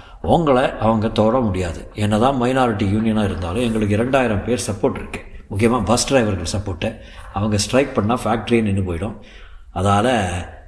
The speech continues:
எங்க, எங்க யூனியன் சம்பந்தப்பட்ட ஆளுங்களை விடுறதுக்கு தயங்குவாங்க. இந்த போராட்டத்தை உங்க முன்னையே வச்சுக்கிட்டு நாங்க நடத்தி காட்டுறோம். அந்த ஆளுக்கு பணம் வருமா?" "நாற்பதாயிரம் வாங்கி தர்றோம்,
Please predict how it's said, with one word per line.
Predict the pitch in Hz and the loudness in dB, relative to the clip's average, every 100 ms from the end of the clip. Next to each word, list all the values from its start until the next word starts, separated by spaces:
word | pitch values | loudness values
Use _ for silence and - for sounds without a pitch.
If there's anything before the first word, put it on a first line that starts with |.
| - - - - | -20 -20 -20 -14
எங்க, | 76 98 143 160 160 151 156 147 131 | -6 -4 -2 -2 0 2 4 2 -2
எங்க | - 117 151 170 | -2 -2 2 2
யூனியன் | 139 156 156 | 4 0 0
சம்பந்தப்பட்ட | 127 120 131 120 107 | 0 2 2 2 2
ஆளுங்களை | 95 123 113 95 113 | 2 2 0 0 0
விடுறதுக்கு | 104 98 110 98 113 | 0 0 0 0 -2
தயங்குவாங்க. | 117 104 110 98 - - - | -2 0 -2 -2 -6 -14 -12
இந்த | 107 131 | -2 0
போராட்டத்தை | 117 131 143 - 98 123 | 4 4 2 0 0 0
உங்க | 131 110 107 | 0 0 0
முன்னையே | 104 98 117 131 120 123 | 0 0 0 0 0 0
வச்சுக்கிட்டு | 98 113 95 110 | -2 -4 -4 -2
நாங்க | 98 98 | -2 0
நடத்தி | 92 92 98 | -2 -4 -6
காட்டுறோம். | 82 - 80 - - - | -8 -8 -12 -14 -18 -12
அந்த | 101 98 | -4 0
ஆளுக்கு | 107 123 98 | 2 2 0
பணம் | 101 131 | 0 0
வருமா?" | 101 87 95 98 - - - - - - | 0 -2 -4 -6 -14 -20 -20 -20 -20 -6
"நாற்பதாயிரம் | - 147 - 143 151 175 185 | 4 4 4 2 4 2 2
வாங்கி | 147 160 131 | 0 0 0
தர்றோம், | 120 160 - | 0 0 -4